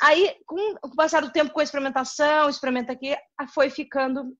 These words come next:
esse retrato que ficou, e Maria e Cal foram fundamentais para essa costura, sabe? Ele, a gente, a gente não fazia nada sem um outro, apesar de eu estar na ilha o tempo inteiro, né? Nem, às vezes o Cal não podia, eu tava com assistente, às vezes a Ma-,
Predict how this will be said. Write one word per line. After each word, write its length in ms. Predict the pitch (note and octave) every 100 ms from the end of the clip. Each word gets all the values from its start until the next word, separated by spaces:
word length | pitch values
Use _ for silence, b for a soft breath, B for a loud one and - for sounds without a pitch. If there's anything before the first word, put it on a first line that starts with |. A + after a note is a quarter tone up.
| -
esse 240 | B3+ C4+ B3+
retrato 420 | B3 A3 G#3+ -
que 80 | G#3
ficou, 420 | F#3+ - A3 B3
e 80 | -
Maria 400 | B3 A#3 G#3+ B3+
e 80 | C4
Cal 240 | - A3
foram 240 | A#3 A3+ A#3
fundamentais 960 | - C#4 D#4 D#4 C4+ A#3+ G3 F3+ G3+ -
para 320 | G#3+ G#3 A#3
essa 160 | A#3+
costura, 640 | A#3 G#3 - - F#3+ G3+ A3
sabe? 400 | G#3 G3 F#3+ F#3+
Ele, 140 | G3
a 20 |
gente, 400 | G3+ A3 - - - _ -
a 80 | A3+
gente 280 | A#3+ A#3+
não 100 | B3+
fazia 260 | B3 A#3+ A#3
nada 280 | A3+ B3 B3
sem 160 | C4
um 160 | A#3+ G#3+
outro, 260 | G#3 C4 A#3+
apesar 280 | A3+ G3+
de 80 | G#3+
eu 20 |
estar 160 | G#3+ G#3
na 120 | G#3
ilha 180 | G3 F#3
o 40 |
tempo 220 | F3+ F#3 G3+
inteiro, 440 | G#3 A3+ C4+ F4 - b b -
né? 240 | B3 D4
Nem, 200 | C4 C4
às 140 | G#3+
vezes 180 | G#3+ G#3+
o 60 | G#3+
Cal 160 | G#3
não 100 | G#3+
podia, 440 | G#3 G#3+ E3+ A#3+ D4
eu 100 | C#4
tava 220 | F#3 F3
com 80 | F#3+
assistente, 560 | - F#3 - B3 A#3+
às 80 | G#3+
vezes 160 | G3+ G3
a 40 |
Ma-, 160 | G3+